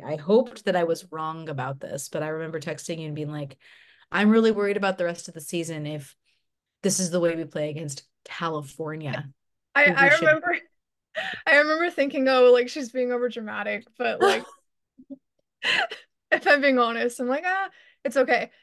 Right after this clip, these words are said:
Speaker 2: No, like, you were a hundred percent right. Like, you called it.
Speaker 1: I don't like being right about these things. Like, trust me, most people who watch sporting events with me, um, t-, talking specifically to my boyfriend, um,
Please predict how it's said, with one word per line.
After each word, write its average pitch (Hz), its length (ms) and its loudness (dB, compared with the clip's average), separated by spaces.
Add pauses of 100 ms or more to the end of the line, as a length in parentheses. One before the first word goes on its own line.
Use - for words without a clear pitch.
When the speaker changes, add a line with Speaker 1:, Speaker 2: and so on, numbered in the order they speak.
(120)
Speaker 2:
No, 233 380 -4 (280)
like, 247 200 4
you 254 140 4
were 247 100 10
a 262 80 4
hundred 277 220 0
percent 254 240 -4
right. 202 320 -6
Like, 233 220 -4
you 254 80 0
called 226 260 -2
it. 202 80 0
Speaker 1:
I 269 100 4
don't 415 200 4
like 392 200 4
being 311 200 4
right 254 180 8
about 202 220 4
these 175 200 -4
things. 165 320 -4
Like, 175 140 0
trust 208 260 -6
me, 180 380 -6
most 214 320 -2
people 226 400 -2
who 196 240 -2
watch 175 260 -2
sporting 185 340 -2
events 190 280 -4
with 196 160 -14
me, 196 380 -6 (420)
um, 185 300 -2
t-, - 180 -16
talking 185 420 -2
specifically 180 640 -6
to 180 100 -6
my 175 120 -4
boyfriend, 180 640 -2 (400)
um, 175 600 -2